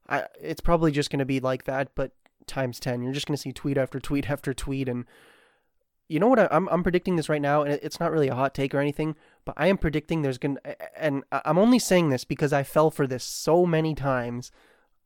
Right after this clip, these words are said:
in December, or, or in November, towards the end of November. There's gonna be someone who has a very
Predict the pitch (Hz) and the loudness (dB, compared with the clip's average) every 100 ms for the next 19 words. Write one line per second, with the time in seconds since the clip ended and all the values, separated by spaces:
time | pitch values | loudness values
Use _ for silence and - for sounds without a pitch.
0 | _ 151 143 131 147 131 120 120 123 143 | _ -2 0 0 0 0 -2 -6 0 0
1 | 156 170 156 147 139 131 123 135 139 123 | 0 0 4 4 4 2 -2 -2 -4 -2
2 | 135 131 120 131 123 120 120 127 _ _ | -2 0 -4 -4 -4 -4 -6 -8 _ _
3 | _ _ _ _ 135 165 185 214 190 175 | _ _ _ _ 2 4 6 4 4 2
4 | - 156 151 127 127 135 131 127 135 160 | 0 0 2 0 0 0 0 2 2 2
5 | 170 | 0